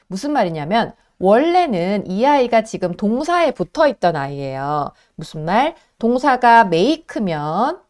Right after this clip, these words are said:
자, 동사가 make면, 어, 나는 안 할 거야, 아, 만들지 않을 거야 하면 don't make로 바꾸잖아요. 그죠? 그러니까 원래 make가 가지고 있던 그 안에 있던 do라는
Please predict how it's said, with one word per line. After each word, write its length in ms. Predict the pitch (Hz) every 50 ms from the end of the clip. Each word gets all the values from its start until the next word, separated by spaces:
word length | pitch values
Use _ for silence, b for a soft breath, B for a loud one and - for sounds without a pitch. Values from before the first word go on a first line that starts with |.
| _ _ _ _ _ _
자, 640 | - - 151 143 147 151 170 202 247 311 349 b b b b b b -
동사가 440 | 226 226 233 247 277 269 247 247
make면, 1000 | 233 180 160 156 170 220 262 254 _ - - 254 202 214 254 302 294 214 147 117 b b b b b b b -
어, 260 | 175 175 175 180 180
나는 300 | 170 175 175 196 240 - -
안 200 | 165 175 202 254
할 220 | 311 349 339 -
거야, 340 | - 277 277 269 269 240 - -
아, 100 | 160 156
만들지 520 | 147 156 170 202 240 302 339 349 - -
않을 300 | 233 160 165 185 233 277
거야 300 | 269 - 254 254 254 247
하면 640 | 247 254 254 233 180 175 190 214 240 269 294 302 294 - _
don't 540 | 202 180 185 202 226 254 294 285 _ - 392
make로 500 | 381 320 233 190 180 175 - - 202 170
바꾸잖아요. 640 | 170 - 151 - _ 170 156 156 143 139 139 - - - - _ _ _ _ _ _ _
그죠? 300 | _ 151 - 233 311 - b b b b b b b
그러니까 80 | - 185
원래 360 | 165 160 175 214 277 311 330
make가 580 | 269 180 170 185 240 247 247 - 320 269 269 262
가지고 420 | - 196 175 160 - 208 226 214
있던 640 | 165 - _ - 151 147 151 160 180 214 262 311 330 b b b b b b
그 180 | - 208 196 -
안에 400 | - 185 185 190 202 254 269 269 233
있던 400 | 190 - _ 208 196 196 196 196
do라는 760 | - - 226 254 277 302 302 302 269 233 220 226 226 214